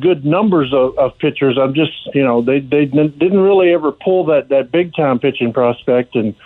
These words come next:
you know, quite frankly, I'm, I'm a little surprised that they didn't move either Tyler O'Neill or Dylan Carlson. Uh, you know, all, all that trade deadline did was heap on more pressure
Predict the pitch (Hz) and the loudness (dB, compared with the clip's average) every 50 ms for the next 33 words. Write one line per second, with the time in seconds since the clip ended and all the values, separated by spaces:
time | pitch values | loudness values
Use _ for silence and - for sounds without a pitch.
0 | - - - - - - - - 156 147 139 131 - 190 185 170 - 185 180 160 | -20 -20 -20 -20 -20 -16 -4 -2 0 2 2 0 0 0 0 0 0 -2 -2 -2
1 | 139 151 139 139 147 160 160 139 127 139 147 156 156 175 175 160 - - 117 - | 0 0 0 0 0 0 0 0 0 2 2 2 2 2 0 0 -2 -4 -4 0
2 | 156 151 147 151 147 131 147 131 151 139 135 139 147 147 147 143 139 139 143 139 | 0 2 2 2 0 0 -2 0 0 0 0 2 2 2 4 4 4 4 2 2
3 | 127 139 143 139 139 127 - - 135 131 131 135 139 139 139 139 135 - _ _ | 2 2 2 2 2 0 0 -2 0 0 2 2 2 2 2 2 0 -2 _ _
4 | - - - - _ _ - 143 147 143 147 147 147 151 147 147 156 151 123 147 | -20 -20 -20 -20 _ _ -2 0 2 2 2 2 4 2 4 2 2 2 2 2
5 | 151 147 135 143 147 143 139 127 - 143 139 135 139 131 - - 156 147 143 131 | 0 0 0 0 0 0 0 -2 0 0 2 2 2 0 -2 -2 0 0 0 -2
6 | - - - - - - _ _ - - 120 123 127 127 127 131 127 131 151 156 | -4 -10 -20 -20 -20 -20 _ _ -6 -4 -2 0 2 2 2 0 0 0 0 0
7 | 147 127 110 107 135 160 196 196 143 156 190 226 233 233 233 208 175 - 202 208 | 0 0 0 0 2 2 2 0 0 0 0 0 2 0 0 -2 -2 0 0 0
8 | 214 185 180 156 147 147 139 135 139 131 135 143 143 143 127 123 131 120 - - | 2 2 2 0 2 2 2 2 2 2 0 0 0 0 0 0 -2 -2 -2 -8
9 | - - - _ _ _ _ _ _ _ _ - - 190 202 175 - 185 175 175 | -20 -20 -20 _ _ _ _ _ _ _ _ -6 -2 -2 -2 0 0 0 0 2
10 | 175 165 151 151 156 165 170 156 - - - 180 175 - - - 139 127 120 120 | 2 2 2 2 4 2 2 0 0 -2 -2 -2 -2 -2 -2 -2 0 0 0 -2